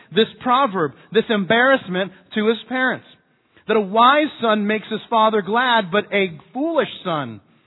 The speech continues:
is a grief to his mother. Now listen, here's the thing that's so important. This really has nothing to do with parents.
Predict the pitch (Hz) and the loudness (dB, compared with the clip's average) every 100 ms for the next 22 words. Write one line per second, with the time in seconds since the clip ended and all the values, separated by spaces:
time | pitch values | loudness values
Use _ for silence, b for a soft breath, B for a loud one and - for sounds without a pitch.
0 | _ 175 196 151 156 208 339 302 160 - | _ -10 -10 -8 -8 -4 -4 -4 -8 -18
1 | b b b - 214 233 220 - - 120 | b b b -10 -6 -4 -4 -8 -10 -12
2 | _ _ b b b 214 247 320 285 214 | _ _ b b b 2 2 0 -2 -2
3 | 320 277 277 277 262 285 254 240 294 262 | -2 -2 -4 -4 -2 -2 -2 -2 -2 -2
4 | 247 294 254 254 233 254 262 254 240 185 | -2 -4 -2 -2 0 -2 -2 -6 -6 -6
5 | 262 277 247 226 220 - 285 285 220 | -4 -4 -6 -8 -10 -8 -6 -6 -8